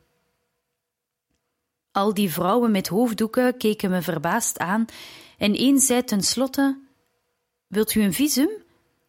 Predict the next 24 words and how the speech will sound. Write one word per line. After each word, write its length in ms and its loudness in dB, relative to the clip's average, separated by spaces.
Dan 200 2
moet 200 2
u 60 0
aanbellen 640 2
aan 140 0
het 140 -2
gebouw 320 0
hiernaast." 920 -2
Voordat 420 0
ik 140 -2
daar 240 0
aanbelde, 680 2
riep 260 2
ik 180 -4
al 240 0
mijn 280 4
vrienden 360 2
in 160 0
de 60 0
hemel 480 -2
aan. 380 -8
Tot 200 -6
mijn 160 -2
verbazing 720 0